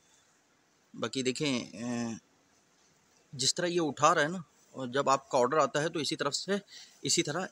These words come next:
एक side से उठा के counting करके दिया जाता है, ठीक है। कोई choice के pieces नहीं दिए जाते हैं।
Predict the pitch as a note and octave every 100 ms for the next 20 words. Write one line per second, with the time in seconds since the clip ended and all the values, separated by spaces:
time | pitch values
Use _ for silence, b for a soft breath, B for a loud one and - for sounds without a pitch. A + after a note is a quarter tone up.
0 | D3+ C#3+ D3 C#3+ D3 E3+ - C3+ F3 -
1 | B2+ B2+ D3+ D3 D3 G#3 - - _ _
2 | _ _ - B2 A2 G2 F2+ - - G3
3 | C#3 B B _ - D3+ D#3 C#3+ - C#3+
4 | D3+ - E3 D3 - C#3+ C3+ A#2 C#3 A#2+
5 | A2 - - -